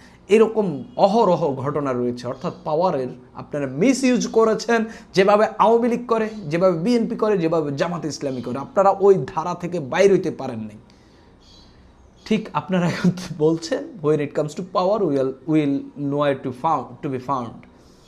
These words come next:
এটা একেবারেই ভুল কথা। আপনারা পাওয়ারে ছিলেন, এখনও কোনো না কোনোভাবে পাওয়ারে আছেন। কেননা আপনাদের মতো অন-,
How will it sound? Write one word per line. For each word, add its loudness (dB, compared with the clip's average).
এটা -2
একেবারেই 0
ভুল -6
কথা। -14
আপনারা -2
পাওয়ারে 4
ছিলেন, -2
এখনও 0
কোনো 2
না -2
কোনোভাবে 0
পাওয়ারে 4
আছেন। -4
কেননা -2
আপনাদের -2
মতো 0
অন-, 0